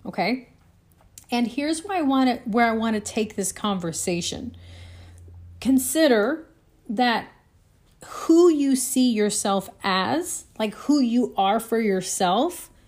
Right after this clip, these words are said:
your self-perception, it really is, um, like, a fallout or a consequence or the result of words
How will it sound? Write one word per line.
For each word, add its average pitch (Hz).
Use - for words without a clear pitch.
your 220
self-perception, 233
it -
really 330
is, 269
um, 214
like, 220
a 220
fallout 247
or 214
a 202
consequence 247
or 185
the 196
result 220
of 196
words 202